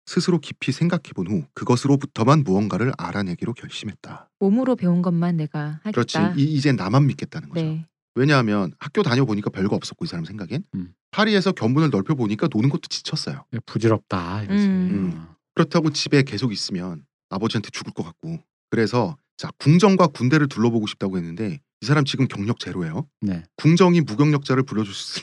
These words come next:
Speaker 1: <laughs> 리는 없잖아.
Speaker 2: 그렇죠.
Speaker 3: 음.
Speaker 1: 그래서 군대를 들어갑니다.
Speaker 2: 아, 근데 몸이 이렇게 허약한데.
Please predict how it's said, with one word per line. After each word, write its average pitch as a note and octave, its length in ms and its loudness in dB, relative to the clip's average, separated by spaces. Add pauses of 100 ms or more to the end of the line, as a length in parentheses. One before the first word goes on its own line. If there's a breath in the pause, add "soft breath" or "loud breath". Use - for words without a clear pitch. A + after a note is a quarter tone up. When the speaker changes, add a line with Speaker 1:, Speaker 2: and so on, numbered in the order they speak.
Speaker 1:
<laughs> - 80 -12
리는 C3+ 240 4
없잖아. F2 460 -2
Speaker 2:
그렇죠. F2 360 -2
Speaker 3:
음. E2+ 100 -6
Speaker 1:
그래서 C3 200 2
군대를 G2+ 440 -4
들어갑니다. - 500 -14 (220)
Speaker 2:
아, B3 80 -4 (120)
근데 E4 260 0 (120)
몸이 G#3+ 300 2
이렇게 A3+ 180 -2
허약한데. F3 680 -4